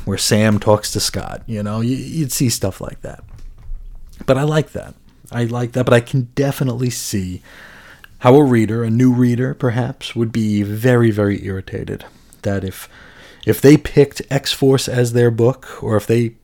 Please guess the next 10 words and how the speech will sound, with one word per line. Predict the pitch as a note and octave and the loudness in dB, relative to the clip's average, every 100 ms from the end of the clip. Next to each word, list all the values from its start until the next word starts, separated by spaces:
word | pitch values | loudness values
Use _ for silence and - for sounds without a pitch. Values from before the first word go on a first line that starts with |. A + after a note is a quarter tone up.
| - - - - | -20 -20 -18 -8
God | G2+ A#2 | -4 -4
forbid, | A2 A#2 A#2 | -2 -2 -2
picked | - C3 - | 0 0 0
Fallen | - B2 B2 | -2 0 2
Angels | C3 B2+ B2+ A#2+ | 2 2 0 0
as | A2+ | 0
their | B2 | 0
book, | A2 A#2 A#2+ - - - - - - - - - _ | 0 -2 -4 -8 -20 -20 -20 -20 -20 -20 -20 -20 _
and, | - A2+ A2 G#2+ | -2 0 2 0
uh, | G#2+ G#2+ G#2+ | 0 -2 -2